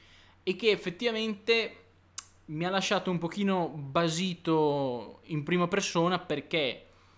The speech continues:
è vero che, come vi dicevo, è una cosa che si sa, che affligge un pochino tutto il mondo, tutti gli argomenti e quant'altro, mi è stato molto, mm, doloroso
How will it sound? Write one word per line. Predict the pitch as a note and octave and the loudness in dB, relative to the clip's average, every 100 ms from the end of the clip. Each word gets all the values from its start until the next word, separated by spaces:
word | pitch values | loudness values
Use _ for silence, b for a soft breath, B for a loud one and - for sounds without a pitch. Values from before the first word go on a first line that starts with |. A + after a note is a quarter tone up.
| b b b b b b b _ _ | b b b b b b b _ _
è | E3 | -4
vero | C#3+ E3+ F3+ F3 E3+ | 2 4 4 4 0
che, | D#3+ D3+ D3+ D3+ - C3 | 0 0 2 0 -2 -6
come | - C#3+ | -4 -4
vi | C3+ | -4
dicevo, | C3 D3+ | -2 -2
è | C3 | -2
una | |
cosa | A#2+ C#3+ C3 | -2 -2 -2
che | B2+ | -4
si | - | -6
sa, | - B2 B2 B2+ A#2 | -2 0 2 2 0
che | |
affligge | B2 - B2+ | -8 -8 -10
un | B2+ | -10
pochino | B2 C3+ C3 | -8 -8 -8
tutto | C3 - C3 | -8 -6 -4
il | |
mondo, | B2 B2 C3 C3 B2+ | -2 -2 0 0 -2
tutti | B2 B2+ B2+ | -4 -6 -2
gli | |
argomenti | B2 B2 B2 B2+ C3 A#2+ | -2 -2 -2 0 -2 -2
e | B2+ | -2
quant'altro, | E3 E3+ E3 E3 E3+ E3+ F3 | -2 0 0 0 0 -2 -4
mi | D3+ D#3 D#3 D#3+ | -4 -4 -2 0
è | E3+ | -2
stato | - F3+ E3+ | -2 -2 0
molto, | F3 F3+ E3+ C#3+ B2+ | 0 2 0 0 -6
mm, | D3+ C#3 C3+ C3+ C3 B2+ C3 | -6 -4 -4 -6 -8 -10 -2
doloroso | D3+ D#3+ E3 D#3+ B2 C3 E3 | 4 6 6 4 2 0 -2